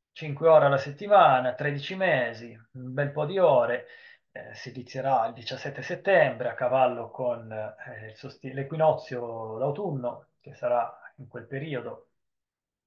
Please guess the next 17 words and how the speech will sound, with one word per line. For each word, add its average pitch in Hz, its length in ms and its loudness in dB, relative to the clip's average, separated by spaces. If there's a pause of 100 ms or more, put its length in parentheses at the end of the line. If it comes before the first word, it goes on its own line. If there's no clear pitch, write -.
(520)
E, 120 680 -14 (1080)
e - 140 -14
come 151 300 2
si 151 180 -12
può 202 140 -2
leggere 196 840 2
l'epistemologia, 180 1200 -2
che - 100 -6
in 143 80 -4
pratica 151 400 0
è 139 40 0
la 139 80 2
filosofia 143 960 -2
che, 135 500 -6
eh, 110 680 -18
scientificamente 127 1040 -6
diventa 120 880 -4